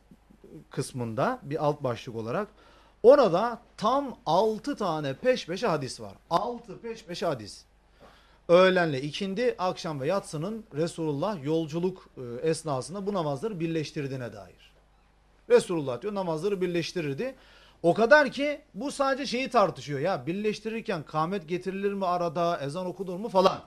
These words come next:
Yani birleştirilir mi, birleştirilmez mi? Aşmış, geçmiş. Acaba nasıl olacak? İşte ezan okusun mu, kâmet getirsin mi onu tartışıyor. Buhari'de altı. Müslim'de de Salatul Musafirin diye özel bir başlık var. Yolcu namazı.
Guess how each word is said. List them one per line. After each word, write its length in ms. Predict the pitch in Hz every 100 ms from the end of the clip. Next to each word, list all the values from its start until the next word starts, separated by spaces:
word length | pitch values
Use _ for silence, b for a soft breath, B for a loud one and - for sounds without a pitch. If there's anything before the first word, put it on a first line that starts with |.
| _ _ _ _ _ b b b
Yani 240 | 151 151 135
birleştirilir 720 | 170 175 170 190 190 214 226
mi, 160 | 202
birleştirilmez 720 | 175 185 196 202 196 208 233 214
mi? 180 | 196
Aşmış, 440 | 143 165 170 190 131
geçmiş. 560 | 185 185 262 302 - - b b b b b
Acaba 420 | - 240 254 254 220
nasıl 220 | 262 262
olacak? 460 | 214 175 185 262 -
İşte 200 | - 220
ezan 280 | 208 196 220
okusun 400 | 208 214 226 202
mu, 180 | 170
kâmet 380 | 202 196 202 208
getirsin 380 | 208 226 208 180
mi 80 | 220
onu 160 | 214
tartışıyor. 560 | 180 151 117 107 120 131
Buhari'de 420 | 262 254 220 208
altı. 500 | 233 180 165 147 104 - _ _ _ _ b b b b b b
Müslim'de 600 | 131 247 - 320 320 311
de 260 | 175 180 226 - _ _ _ -
Salatul 720 | - - 156 254 262 254 247
Musafirin 760 | 190 185 214 208 208 233 254 196
diye 100 | 233
özel 380 | 185 202 202
bir 160 | 202 208
başlık 380 | 165 156 202 143
var. 160 | 120 98
Yolcu 380 | 127 143 165 180
namazı. 500 | 185 117 104 170 233